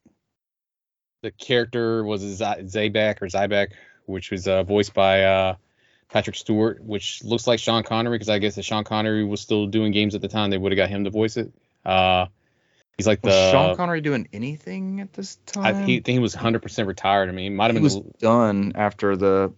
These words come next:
Speaker 2: League of Extraordinary Gentlemen,
Speaker 1: Gentlemen,
Speaker 2: right?
Speaker 1: yeah.
Speaker 2: Yeah.
Speaker 1: So I, I f-, I feel like that's the role they would've gave it to, 'cause, like, every time I hear Patrick Stewart talking, it's like, "That's Patrick Stewart," but when I look at it, it looks like Sean Connery. But, um,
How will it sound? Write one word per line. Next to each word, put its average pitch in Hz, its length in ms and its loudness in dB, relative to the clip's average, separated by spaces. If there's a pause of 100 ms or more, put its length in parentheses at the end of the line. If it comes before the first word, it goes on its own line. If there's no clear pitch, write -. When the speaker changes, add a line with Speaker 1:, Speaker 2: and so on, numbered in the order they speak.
Speaker 2:
League 120 240 4
of 101 80 2
Extraordinary 104 560 2
Gentlemen, 101 340 2
Speaker 1:
Gentlemen, 95 360 0
Speaker 2:
right? 95 60 -10
Speaker 1:
yeah. 92 300 -2
Speaker 2:
Yeah. 80 220 -2 (1000)
Speaker 1:
So 90 600 0 (420)
I, 113 80 2
I 107 120 0
f-, - 300 -8
I - 40 -10
feel 117 180 2
like 113 140 2
that's 113 160 -2
the 107 120 0
role 107 220 2
they 110 100 0
would've 104 180 -2
gave 110 160 0
it 110 80 -6
to, 123 80 -2
'cause, 107 120 0
like, 107 80 2
every 113 140 2
time 117 180 2
I 107 40 0
hear 113 160 0
Patrick 104 280 -2
Stewart 120 240 -4
talking, 98 320 -4
it's 95 80 -8
like, 101 80 -4
"That's 120 140 -2
Patrick 170 280 4
Stewart," 175 240 2
but 120 80 -2
when 104 100 -2
I 104 40 2
look 113 180 0
at 101 140 2
it, 101 40 0
it 98 60 -4
looks 101 140 -6
like 98 100 -8
Sean 95 220 -8
Connery. 98 420 -8 (500)
But, 107 180 6
um, 104 600 4